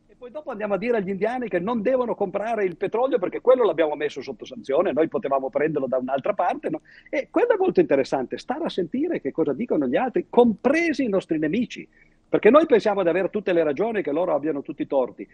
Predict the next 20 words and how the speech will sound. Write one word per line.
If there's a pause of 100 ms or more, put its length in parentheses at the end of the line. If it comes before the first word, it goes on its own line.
(100)
ma
se
uno
va
a
sentirli,
poi
uno
dice,
"Ah,
un
momento,
ma
a
me
l'hanno
raccontata
diversamente
la
cosa."